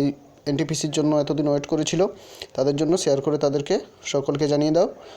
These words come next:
তো তোমরা দেখো ইম্পর্টেন্ট লিঙ্কগুলো এগুলো চালু হয়ে যাবে, আঠাশ তারিখ থেকে তোমরা এখানে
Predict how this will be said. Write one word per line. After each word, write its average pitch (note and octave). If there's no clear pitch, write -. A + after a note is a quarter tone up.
তো -
তোমরা C#3
দেখো D3+
ইম্পর্টেন্ট D3+
লিঙ্কগুলো D#3+
এগুলো D3
চালু D3
হয়ে D3+
যাবে, D#3
আঠাশ C#3+
তারিখ C#3+
থেকে D#3+
তোমরা C#3+
এখানে D#3